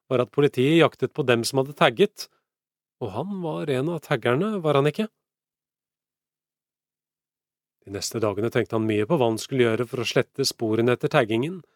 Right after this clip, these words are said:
Han snakket ikke med noen om det, ikke engang Sverre. Han følte at han måtte ordne opp i dette selv. Han holdt seg på god avstand fra fabrikkbygningen.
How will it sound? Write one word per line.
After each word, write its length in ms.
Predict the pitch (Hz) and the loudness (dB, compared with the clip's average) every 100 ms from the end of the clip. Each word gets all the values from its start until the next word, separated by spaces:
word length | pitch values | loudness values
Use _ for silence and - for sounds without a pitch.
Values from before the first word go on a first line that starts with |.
| _ _ _ _ _ _ - | _ _ _ _ _ _ -6
Han 80 | 135 | 0
snakket 300 | 156 - 139 | 0 0 -2
ikke 100 | 143 | 2
med 160 | 127 143 131 | 2 4 4
noen 160 | 123 | 4
om 220 | 117 123 180 | 2 0 -2
det, 140 | 202 | -4
ikke 160 | - 139 | 0 2
engang 160 | 127 | 2
Sverre. 380 | 131 139 117 165 _ _ _ _ _ _ _ _ _ _ _ _ _ | 2 0 0 -4 _ _ _ _ _ _ _ _ _ _ _ _ _
Han 140 | 131 120 | -12 0
følte 340 | 147 120 196 | 0 2 0
at 80 | 196 | 0
han 140 | 139 123 | 0 -2
måtte 220 | - 165 | -4 0
ordne 300 | 147 113 120 | 0 2 0
opp 180 | - - | 0 -4
i 80 | 139 139 139 | 0 2 2
dette 220 | 127 139 | 0 -2
selv. 220 | - 190 - _ _ _ _ _ _ _ _ _ _ _ _ _ _ _ _ _ _ _ _ _ _ _ _ _ | -4 -4 -8 _ _ _ _ _ _ _ _ _ _ _ _ _ _ _ _ _ _ _ _ _ _ _ _ _
Han 80 | 160 | 0
holdt 160 | 165 143 | 2 0
seg 140 | 160 | 0
på 60 | 196 | 0
god 220 | 165 202 180 | 2 2 2
avstand 480 | 123 - - 147 180 | 2 0 2 2 2
fra 220 | - 131 127 | 2 4 4
fabrikkbygningen. 800 | - 139 110 - 120 107 117 127 | 2 0 -2 -2 -2 0 -2 -2